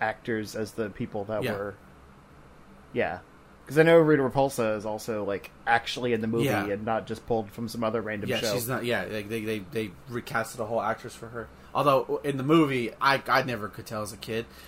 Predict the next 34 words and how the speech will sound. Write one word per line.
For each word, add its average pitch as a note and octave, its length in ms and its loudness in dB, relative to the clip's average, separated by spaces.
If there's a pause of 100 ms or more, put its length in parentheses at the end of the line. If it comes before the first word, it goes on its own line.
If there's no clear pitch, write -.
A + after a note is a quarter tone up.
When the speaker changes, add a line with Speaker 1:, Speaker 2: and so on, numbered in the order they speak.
(120)
Speaker 2:
Uh, A#2 160 2
by D3 80 10
the C#3+ 80 8
way, B2 80 2
this E3 140 -4
movie A3 140 4
came G3 160 0
out C#3+ 180 4
two, A#3 520 0
only F3+ 220 2
two G#3+ 240 -2
years F#3 300 2 (140)
after D3 380 4
Power C3 280 4
Rangers A2+ 320 -6
debuted. A#2+ 360 -6 (320)
That's E3+ 280 8
how G#3 480 10 (320)
much D3 200 4
of D3+ 80 0
a C3+ 60 -2
phenomenon A#2+ 880 2 (220)
Power B2 240 2
Rangers G#2+ 280 -6
was. G#2+ 460 -2 (600)
Um, G2+ 320 -6 (220)
while A#2+ 120 -6
speaking A2+ 320 -8
of A2+ 60 -6
Rita C3 140 0
Speaker 1:
Hmm. C3 100 0
Speaker 2:
Repulsa, D#3+ 420 2 (180)
and F4+ 240 10
the D4+ 180 12